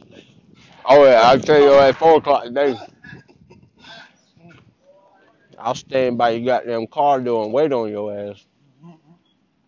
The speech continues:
Speaker 1: I'll be there. Um, I'll be there waiting on you.
Speaker 2: Last motherfucker I said that to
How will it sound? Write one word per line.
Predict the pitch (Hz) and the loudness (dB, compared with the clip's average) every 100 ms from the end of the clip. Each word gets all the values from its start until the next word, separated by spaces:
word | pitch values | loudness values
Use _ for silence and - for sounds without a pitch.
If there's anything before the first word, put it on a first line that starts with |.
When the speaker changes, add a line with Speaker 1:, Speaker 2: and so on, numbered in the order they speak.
| _ _ _ _ _ _ _ - | _ _ _ _ _ _ _ -20
Speaker 1:
I'll | 131 139 | -20 -20
be | 147 180 156 | -20 _ _
there. | 123 110 _ _ _ _ _ _ _ _ _ _ _ _ 127 | -20 -20 _ _ _ _ _ _ _ _ _ _ _ _ _
Um, | 120 | _
I'll | 165 220 | -20 _
be | |
there | 202 185 | -20 -20
waiting | 175 147 | -20 -20
on | 143 | -20
you. | 160 _ _ _ _ _ _ _ _ _ - - | -20 _ _ _ _ _ _ _ _ _ -20 -8
Speaker 2:
Last | 113 131 131 | -2 -2 -2
motherfucker | 117 110 117 107 | -6 -4 -6 -6
I | 104 | -6
said | - 110 | -6 -4
that | 110 104 | -4 -6
to | - 120 110 107 | -8 -8 -8 -12